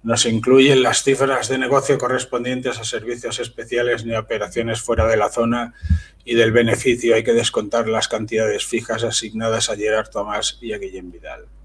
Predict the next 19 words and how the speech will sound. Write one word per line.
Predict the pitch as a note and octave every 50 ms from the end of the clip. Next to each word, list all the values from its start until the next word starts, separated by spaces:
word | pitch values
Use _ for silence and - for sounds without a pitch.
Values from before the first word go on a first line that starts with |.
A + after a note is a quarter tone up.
| - - - - - - - - - - - - - - - - - - - - - - - - - - F2 E2+ E2 D#2+ - - - - - - - - - - - - - -
Bueno, | A2 A2+ A2 G#2 G#2 G#2
vemos | G#2 A2+ A#2+ A#2+ B2 B2+ A#2+ -
cómo | - - B2 B2+ C3+ C3+ C3+ C3+ - - - - - -
<clears throat> | - -
de | - G3+ F#3 D#3 C#3+ C#3 C3 B2+
aquí | A#2+ A#2 - B2+ A#2+ A#2+ A#2+ A#2+
pillan | A#2 B2 A#2 A#2 A#2 A2+ A2+ G#2+
proveedores | A2 G2 G2+ G2+ G#2+ G#2+ G#2 A#2 B2 B2+ B2+ C3 C3 C3
y | A#2+
distribuidores | A2 A2 - - - A2 A2+ A2+ A#2 A#2 B2+ C3+ C3+ C3 C#3 C#3 B2+ - A#2+
en | A#2
el | A2 G#2 G2+
negocio | G2+ G2 G2 G2+ - - G#2+
de | G#2 G#2+
la | G#2+ A2+ A#2
droga. | A#2+ B2 B2 A#2 B2 B2+ C3+ D3+ - - - - - - - - - - - - - - - _ -
Las | A#2+ A#2 A2 - -
logias, | C3+ C#3 C3+ B2 - B2+ B2+ B2+ B2 A#2+ A#2+ - - - - - - - - - - A2+
eh, | A2+ A2 A2 G#2+ G#2+ G#2 G#2